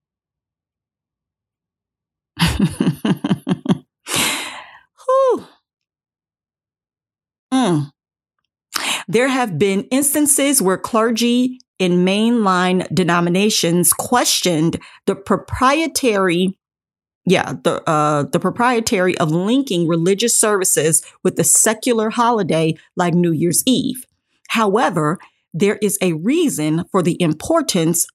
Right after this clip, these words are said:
of New Year's Eve services in the Black experience in America. Hence what I read former about why they gathered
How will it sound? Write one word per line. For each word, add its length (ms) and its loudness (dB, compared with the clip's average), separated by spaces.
of 180 0
New 280 2
Year's 360 0
Eve 220 0
services 680 0
in 140 2
the 80 2
Black 400 0
experience 800 2
in 320 2
America. 560 2
Hence 480 2
what 200 2
I 120 0
read 580 0
former 520 0
about 440 -2
why 540 0
they 80 2
gathered 540 0